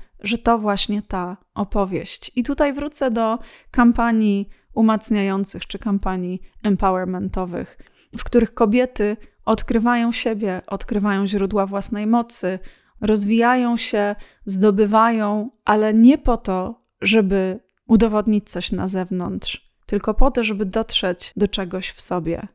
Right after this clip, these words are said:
Podsumowując, wrócę do Gail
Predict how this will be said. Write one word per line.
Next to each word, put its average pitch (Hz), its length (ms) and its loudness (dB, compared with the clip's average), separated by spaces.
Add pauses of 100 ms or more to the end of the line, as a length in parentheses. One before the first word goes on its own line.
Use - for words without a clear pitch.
(600)
Podsumowując, 254 800 4
wrócę 294 320 0
do 240 160 0
Gail 240 440 0